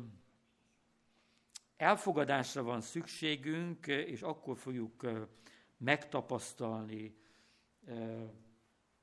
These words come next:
a megigazítást, vagy azt, hogy, ö, ö, rendben van a mi életünk Isten kegyelméből, vagy az Istennel való kapcsolat által.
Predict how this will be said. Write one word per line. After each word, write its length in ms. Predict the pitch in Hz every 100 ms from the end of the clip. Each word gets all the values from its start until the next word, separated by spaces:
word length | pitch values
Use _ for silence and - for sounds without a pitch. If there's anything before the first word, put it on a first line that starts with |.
| _ _ - - -
a 60 |
megigazítást, 960 | 120 120 117 107 101 107 - 90 87 -
vagy 160 | 117
azt, 200 | 117 113
hogy, 260 | - 113 104
ö, 100 | 107 107 - - - _ _ _ 240 160
ö, 300 | 107 104 101 95 _ _ _ _
rendben 480 | - 127 127 113 107
van 120 | 104
a 60 | 104
mi 120 | 101
életünk 680 | 101 101 95 - 104 101 -
Isten 360 | 185 - 107 98
kegyelméből, 760 | 113 101 104 101 98 95 98
vagy 280 | 92 98 139 180
az 100 | 104
Istennel 400 | 110 - 101 98
való 180 | 98
kapcsolat 560 | 95 104 - 101 95 -
által. 540 | - 92 85 - -